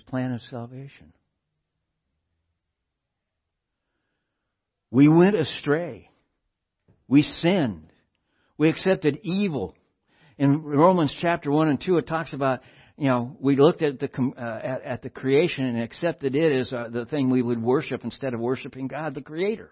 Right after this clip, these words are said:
And, and yet God in His grace and His mercy and His love comes literally, physically. God of all creation,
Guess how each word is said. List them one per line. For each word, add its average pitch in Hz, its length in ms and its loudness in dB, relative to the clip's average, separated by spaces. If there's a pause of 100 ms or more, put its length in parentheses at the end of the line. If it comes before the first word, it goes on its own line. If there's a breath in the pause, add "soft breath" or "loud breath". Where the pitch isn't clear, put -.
(3000)
And, 156 420 2
and 143 340 -4
yet 139 300 -2
God 139 240 -6
in 139 120 -4
His 120 260 -6
grace 143 340 -8
and 127 100 -10
His 117 200 -10
mercy 135 360 -4
and 127 120 -6
His 113 180 -10
love 127 320 -6 (2000)
comes 139 500 0
literally, 131 880 -6 (320)
physically. 147 580 -2 (920 soft breath)
God 226 320 -2
of 127 240 -6
all 226 340 2
creation, 220 880 0